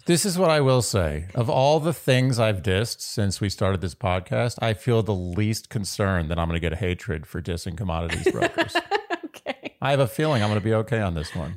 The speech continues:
Speaker 2: Okay. So now it's the evening, and Nate and Michelle talk about past relationships.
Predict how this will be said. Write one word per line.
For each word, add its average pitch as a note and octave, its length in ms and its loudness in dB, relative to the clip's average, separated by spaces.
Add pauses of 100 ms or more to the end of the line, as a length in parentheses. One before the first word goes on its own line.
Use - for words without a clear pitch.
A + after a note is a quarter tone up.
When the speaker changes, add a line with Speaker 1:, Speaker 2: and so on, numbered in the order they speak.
(100)
Speaker 2:
Okay. - 260 -6 (720)
So C#4 300 2
now C#4 220 2
it's F#4 120 -2
the F#4 100 4
evening, G#3 600 2
and G#3+ 260 0
Nate A3 280 2
and C4 100 -2
Michelle A3 340 -2
talk F#3 300 -2
about F3+ 280 -2
past - 340 -4
relationships. F3+ 840 -4